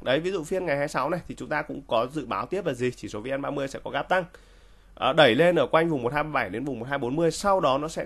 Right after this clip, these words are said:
cần đi lấp gap, và cái điểm lấp gap mà Hùng kỳ vọng ở đây đó là vùng một hai một năm đến vùng một hai hai mươi. Tuy nhiên ở trong phiên này thì nó chỉ lấp đến vùng một hai ba mươi thôi và kết thúc phiên ở vùng một hai bốn mươi. Như vậy là chỉ số V N ba mươi cũng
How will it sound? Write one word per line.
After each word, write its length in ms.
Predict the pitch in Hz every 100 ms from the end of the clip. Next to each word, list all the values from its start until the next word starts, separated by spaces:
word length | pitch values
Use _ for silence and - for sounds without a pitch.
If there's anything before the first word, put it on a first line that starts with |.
| -
cần 300 | 170 135 120
đi 100 | 131
lấp 180 | 156 160
gap, 240 | 196 214
và 100 | -
cái 160 | 120 -
điểm 200 | 170 104
lấp 160 | 123 -
gap 340 | 180 - -
mà 140 | 131
Hùng 160 | 127 117
kỳ 200 | - 123
vọng 220 | 117 -
ở 40 | 85
đây 160 | 131
đó 100 | 143
là 80 | 123
vùng 180 | 131 113
một 120 | 107
hai 100 | 127
một 120 | 123 -
năm 180 | 135
đến 140 | 131 127
vùng 140 | 131
một 120 | 101
hai 140 | 117 131
hai 80 | 131
mươi. 200 | 160 147 - - - -
Tuy 100 | 196
nhiên 180 | 214
ở 60 | 165
trong 180 | 156 160
phiên 180 | 175 170
này 180 | 147
thì 100 | 127
nó 140 | 110 113
chỉ 140 | -
lấp 260 | 113 165 -
đến 220 | 117 131
vùng 200 | 156 113
một 120 | 107
hai 140 | 131 135
ba 120 | 143
mươi 180 | 151 156
thôi 180 | 165 160 - - - - -
và 760 | 127 131 127 127 120 117 110
kết 180 | 107 196
thúc 120 | -
phiên 280 | 196 170 170
ở 120 | 117
vùng 160 | 107 104
một 120 | 107
hai 160 | 139 143
bốn 220 | 113 123
mươi. 200 | 165 165
Như 100 | 156
vậy 140 | 151
là 80 | -
chỉ 120 | 104
số 80 | 98
V 80 | 113
N 160 | 135
ba 100 | 139
mươi 200 | 139 156 143
cũng 120 | -